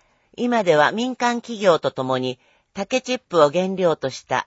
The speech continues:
商品開発も行われるようになりました。竹を使った商品は、自然界でも分解されやすいことから、プラスチックに代わる材料、いわゆる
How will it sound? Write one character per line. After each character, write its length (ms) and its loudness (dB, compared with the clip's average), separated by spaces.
商 240 -2
品 240 -6
開 240 -2
発 240 -8
も 160 -2
行 120 -8
わ 220 -2
れ 80 -4
る 120 -6
よ 160 0
う 40 -4
に 80 -8
な 100 -8
り 120 -14
ま 100 -12
し 160 -20
た。 160 -18
竹 320 -2
を 80 4
使 240 -6
っ 80 -6
た 160 -6
商 260 -2
品 300 -6
は、 220 -2
自 200 -14
然 260 -2
界 240 2
で 100 0
も 260 -2
分 260 -4
解 240 -2
さ 160 -4
れ 80 -2
や 100 2
す 160 -10
い 100 -4
こ 120 -6
と 120 -6
か 200 -8
ら、 160 -6
プ 100 -10
ラ 140 -4
ス 140 -16
チ 80 -8
ッ 140 -6
ク 120 -6
に 100 -4
代 160 -10
わ 120 -2
る 100 -4
材 300 -4
料、 340 -6
い 100 -6
わ 180 0
ゆ 100 -2
る 200 -6